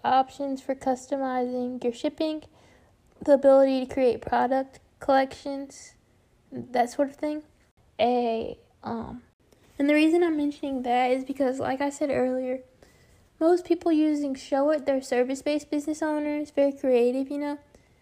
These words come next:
Most people using Shopify are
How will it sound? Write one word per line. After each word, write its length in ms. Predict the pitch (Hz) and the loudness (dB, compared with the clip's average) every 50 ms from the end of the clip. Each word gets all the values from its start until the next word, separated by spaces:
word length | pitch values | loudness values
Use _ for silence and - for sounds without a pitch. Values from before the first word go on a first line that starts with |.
| _ _ _ _ _ _ - | _ _ _ _ _ _ 0
Most 220 | 269 294 285 - | 2 2 2 0
people 200 | - 320 - 339 | -2 -4 0 0
using 300 | 320 311 311 294 285 269 | 2 2 0 0 -2 -4
Shopify 920 | 254 - - - 254 262 269 - 311 302 - - 320 311 311 311 311 302 302 285 | -6 -6 -4 -4 -4 -4 -4 -6 -8 -4 0 2 2 2 2 0 0 -2 -2 -2
are 400 | 254 262 269 262 254 254 254 | -2 0 0 0 -2 -4 -8